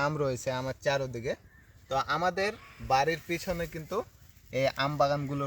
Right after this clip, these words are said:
রয়েছে, আমাদের বাড়ির চারপাশে কিন্তু আ-, আম বাগানগুলো রয়েছে। তো এই আমগুলো দেখতে পাচ্ছেন, এখানে কিন্তু শুয়ে থেকে কিন্তু মা-, মাটি থেকে মোটামুটি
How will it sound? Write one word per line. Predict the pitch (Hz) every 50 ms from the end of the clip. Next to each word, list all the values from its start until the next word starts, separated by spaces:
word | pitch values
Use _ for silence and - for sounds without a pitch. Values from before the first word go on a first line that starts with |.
| 135 139
রয়েছে, | 135 135 127 - - 160 214 - - - - - - - - - - 123
আমাদের | 135 156 165 185 202
বাড়ির | 190 180 170 170 180 175 - -
চারপাশে | 170 156 160 - - 151 143 147 - 175 160
কিন্তু | 147 - 156 147 151
আ-, | 147 143 131 -
আম | 131 135 135 127
বাগানগুলো | 131 127 123 127 127 120 123 127 127 123
রয়েছে। | 123 123 120 113 - - - - - - - - - - - - - - - - - -
তো | 123 131 135
এই | 127 - 151 151 143 - - 160
আমগুলো | 190 208 190 202 202 202 196
দেখতে | 180 180 - - 180
পাচ্ছেন, | 151 151 147 - - 175 180 - - - - - - -
এখানে | - 131 - 170 160 170 160
কিন্তু | 175 170 165 160 175 202 - - - - - - - - - - -
শুয়ে | - 190 190 190 190 185
থেকে | 185 185 180 165 180 170
কিন্তু | 156 170 160 160 165
মা-, | 160 156 151 151 151 - -
মাটি | 143 139 139 139 143 - 165
থেকে | 156 - 175 175 151 175 190 - - - - - - - - -
মোটামুটি | 131 139 131 147 151 156 156 170